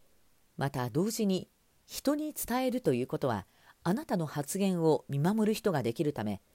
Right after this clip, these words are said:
外的な環境要因として動かなくてはいけない状況を作ってしまうことになって、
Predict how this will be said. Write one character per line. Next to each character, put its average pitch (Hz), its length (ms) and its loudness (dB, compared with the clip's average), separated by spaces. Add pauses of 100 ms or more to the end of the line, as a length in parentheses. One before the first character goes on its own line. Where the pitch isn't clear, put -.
(420)
外 156 180 0
的 220 200 -2
な 214 120 0
環 214 220 -4
境 220 220 4
要 220 160 4
因 175 180 0
と 160 160 0
し - 100 -6
て 175 380 4
動 165 160 2
か 311 120 0
な 294 120 -8
く - 80 -18
て 170 140 2
は 147 80 2
い 127 80 0
け 226 140 0
な 233 120 0
い 214 80 0
状 180 160 2
況 202 220 2
を 185 180 6
作 - 160 -4
っ 226 40 0
て 165 140 -2
し 151 140 -4
ま 160 100 0
う 160 60 -2
こ 170 100 0
と 165 120 0
に 113 100 -4
な 123 100 -4
っ - 40 -8
て、 - 280 -4